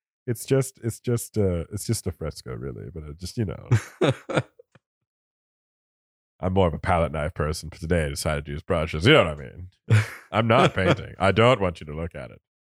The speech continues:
Speaker 2: It's just the mid-century realism. <laughs>
Speaker 1: "Oh, please, God, look at it.
Speaker 2: <laughs>
Speaker 1: Oh, please, God, I just wanna go to art school." <laughs> So I think our, I think he's, he's past his, uh, coffee house days,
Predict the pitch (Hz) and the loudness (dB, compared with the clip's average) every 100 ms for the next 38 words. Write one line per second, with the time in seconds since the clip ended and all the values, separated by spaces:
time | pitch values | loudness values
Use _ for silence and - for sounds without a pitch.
0 | - 135 135 - - 156 - 98 104 104 | 2 4 4 0 -4 -2 -2 0 4 4
1 | 87 95 90 - 87 82 78 - _ - | 2 0 0 2 0 2 2 -2 _ 0
2 | 98 104 82 90 - - - - - _ | 4 4 2 -2 -6 -12 -10 -10 -12 _
3 | _ _ _ _ _ _ _ _ _ _ | _ _ _ _ _ _ _ _ _ _
4 | _ - 1077 - - - - - - - | _ -10 -8 -4 -4 -4 -4 -6 -6 -10
5 | - - - _ _ _ - - - _ | -14 -14 -18 _ _ _ 2 2 -10 _
6 | _ _ 175 - - 135 - - - - | _ _ 0 0 -4 -6 -2 2 4 4
7 | - - - - - - - - - - | 0 0 2 0 -2 -6 -6 -8 -8 -10
8 | - - - - - - _ - - 190 | -14 -14 -20 -20 -20 -20 _ -8 0 2
9 | - 214 - - - 113 - _ - 95 | 4 4 0 -10 0 0 0 _ -16 -10
10 | 113 101 - - - - 127 123 107 - | -4 -4 -6 -6 -4 2 4 6 6 6
11 | 101 120 110 104 107 101 92 98 90 90 | 4 4 2 0 0 -4 -2 2 2 0
12 | - 82 78 78 - 82 80 80 80 - | -4 -8 -8 -10 -4 -4 -2 -4 -6 -8
13 | 71 76 - | -10 -10 -14